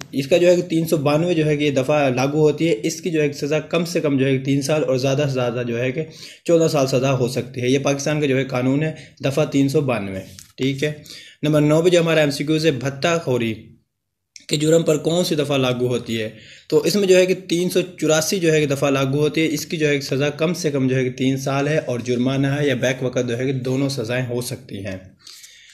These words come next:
नंबर दस पे जो हमारा एमसीक्यूज़ है, एफ़आईए किसका मुखफ़फ़ है? तो ये जो है कि Federal Investigation Agency, ये दो हज़ार अठारह के पेपर में भी जो है कि एमसीक्यूज़ आया हुआ था।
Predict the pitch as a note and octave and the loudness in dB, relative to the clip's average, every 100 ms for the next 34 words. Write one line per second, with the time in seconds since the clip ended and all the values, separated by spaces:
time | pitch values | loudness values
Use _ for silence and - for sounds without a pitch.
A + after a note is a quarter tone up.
0 | - C3+ D3+ D3 C#3 E3 G3 F#3 F3+ E3 | -8 0 2 2 2 2 4 4 4 2
1 | D3+ - D#3 D#3+ F3+ - E3 C4+ - - | 2 0 0 2 0 0 -2 -2 -6 -2
2 | C#3 C3+ C3 C3 E3+ - D#3 B2+ B2 A#2+ | 2 4 2 0 -4 -4 -2 -2 -2 -4
3 | - A2+ G#2 G#2 G#2 - - - - C3+ | -4 -6 -6 -8 -10 -14 -20 -20 -6 0
4 | C3+ C3+ C#3+ E3 F3 F3 F3 E3 D3+ D#3+ | 4 4 4 4 6 4 2 -2 -2 2
5 | F3 E3+ C#3+ C#3 C#3 D3+ C#3+ C#3 D#3+ C3+ | 2 2 2 2 0 -2 0 0 0 -2
6 | A#2+ A#2 A#2 B2+ D3 D3+ D#3+ D#3+ C#3+ D3+ | -2 -2 -2 -2 0 2 2 2 0 0
7 | D#3+ D3+ C3 C#3+ C#3+ C3 C3 B2+ A#2+ A#2+ | -2 -2 -4 -2 -2 -2 -2 -2 -4 -4
8 | A#2+ C3 G#2 G#2 G#2 G2+ F#2+ A2+ F#2 - | -4 -4 -2 -4 -4 -6 -6 -12 -16 -20